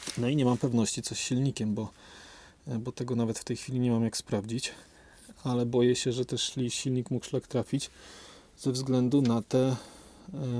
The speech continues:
na te popalenia i na te zwarcia tutaj, które były,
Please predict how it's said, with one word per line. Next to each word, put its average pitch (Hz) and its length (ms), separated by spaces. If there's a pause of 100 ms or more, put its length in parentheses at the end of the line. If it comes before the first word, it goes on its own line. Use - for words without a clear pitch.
(100)
na 117 200
te - 120
popalenia 127 760 (640)
i 123 60
na 120 120
te 123 140
zwarcia 127 440
tutaj, - 260
które 117 280
były, 113 300